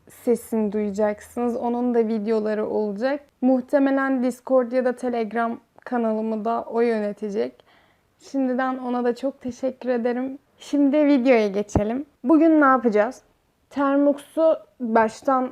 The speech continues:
yüklemeyi göstereceğim size. Çünkü artık Play Store'dan değil, F-Droid'den yükleniyor Termux ve Play Store'dan yükleyenler hatalar alıyorlar.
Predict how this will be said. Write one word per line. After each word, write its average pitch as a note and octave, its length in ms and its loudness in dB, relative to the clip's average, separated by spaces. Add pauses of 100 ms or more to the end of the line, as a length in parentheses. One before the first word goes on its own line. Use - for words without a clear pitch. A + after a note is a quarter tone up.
yüklemeyi A#3+ 640 -2
göstereceğim G3 800 -4
size. A3 300 -4
Çünkü B3+ 460 -2
artık A#3 380 -4
Play A3+ 240 0
Store'dan A#3 600 -4
değil, B3 180 -2
F-Droid'den G#3 720 -4
yükleniyor F#3+ 640 -8
Termux G#3 640 -8
ve D4 160 -2 (440)
Play B3 260 4
Store'dan A#3+ 520 0
yükleyenler A3 680 -2
hatalar A3 540 -2
alıyorlar. G3 560 -2